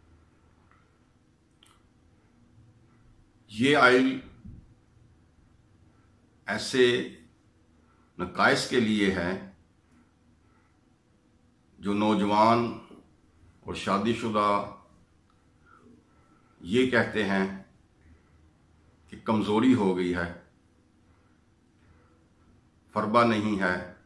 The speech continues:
दराजी नहीं है, आतिशबाजी है और ऐसे लागरी है, कज्जी है, जितने भी मामलात हैं। ये जो नुस्खा आपके लिए लाया हूँ,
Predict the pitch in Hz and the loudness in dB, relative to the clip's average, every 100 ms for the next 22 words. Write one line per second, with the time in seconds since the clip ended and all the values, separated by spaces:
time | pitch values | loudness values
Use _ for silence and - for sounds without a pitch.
0 | _ _ _ _ _ _ _ _ _ _ | _ _ _ _ _ _ _ _ _ _
1 | - 95 98 98 117 113 104 104 92 87 | -12 -4 -2 0 0 0 -2 -4 -4 -6
2 | 85 - _ _ _ _ _ _ _ _ | -8 -14 _ _ _ _ _ _ _ _
3 | - 92 92 104 98 98 98 110 101 90 | -8 -8 -6 -8 -2 0 2 0 -2 -4
4 | 85 - _ _ _ _ _ _ _ _ | -6 -18 _ _ _ _ _ _ _ _
5 | _ _ _ _ _ _ _ _ - 107 | _ _ _ _ _ _ _ _ -6 -6
6 | 113 113 110 127 113 113 - _ _ _ | -2 -2 -2 -2 -2 -4 -10 _ _ _
7 | _ _ - - 90 101 101 120 127 - | _ _ -20 -12 0 2 2 0 -2 -2
8 | 92 92 110 107 120 104 92 - - _ | -4 -2 -4 -4 -4 -2 -4 -8 -18 _
9 | _ _ _ _ _ _ _ _ _ 76 | _ _ _ _ _ _ _ _ _ -14
10 | 101 - 147 143 139 113 101 98 90 85 | -14 -4 -2 0 2 4 4 2 2 0
11 | - 76 - _ _ - - _ _ _ | -2 -12 -16 _ _ -20 -20 _ _ _
12 | _ _ _ _ _ _ _ _ _ _ | _ _ _ _ _ _ _ _ _ _
13 | _ _ _ _ _ _ _ _ _ 92 | _ _ _ _ _ _ _ _ _ -4
14 | 127 135 131 127 - 143 127 127 123 120 | -2 0 0 0 4 6 6 2 -2 0
15 | 110 95 104 110 101 | 2 2 2 0 -4